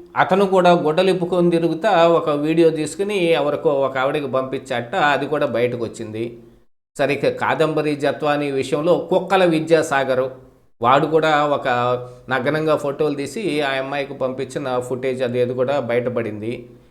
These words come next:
ఇక ఇప్పుడు చూస్తే పట్నం ఫణీంద్ర అంట,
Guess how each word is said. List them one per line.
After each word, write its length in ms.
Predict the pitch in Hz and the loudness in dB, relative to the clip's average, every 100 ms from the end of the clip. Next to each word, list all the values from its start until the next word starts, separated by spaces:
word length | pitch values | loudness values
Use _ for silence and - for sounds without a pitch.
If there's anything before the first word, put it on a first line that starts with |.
| _ | _
ఇక 80 | 120 | -6
ఇప్పుడు 340 | 135 123 143 131 | -4 -4 -4 -4
చూస్తే 600 | 143 160 247 240 - - - _ _ _ - | -4 -2 0 0 -2 -10 -20 _ _ _ -2
పట్నం 340 | 135 - 170 | -2 0 0
ఫణీంద్ర 580 | 151 120 120 131 127 120 | 0 -2 -2 -2 -2 -2
అంట, 300 | 110 113 101 | -2 -4 -8